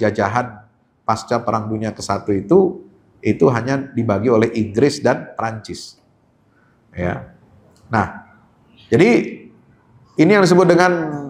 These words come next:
Ashkenazi. Nah, ada satu lagi yang sub bangsa Yahudi ini adalah Sephardim. Ini yang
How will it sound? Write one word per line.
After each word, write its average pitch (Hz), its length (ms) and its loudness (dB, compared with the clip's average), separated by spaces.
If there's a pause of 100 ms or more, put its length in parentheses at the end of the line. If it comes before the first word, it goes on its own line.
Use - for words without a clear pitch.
(140)
Ashkenazi. 120 960 -2 (160)
Nah, 95 240 -8
ada 185 240 4
satu 202 160 4
lagi 185 400 2
yang 175 240 -2
sub 175 160 -2
bangsa 147 320 -2
Yahudi 131 240 2
ini 170 80 -2
adalah 151 240 2
Sephardim. 139 480 -2
Ini 143 240 -6
yang 160 160 -12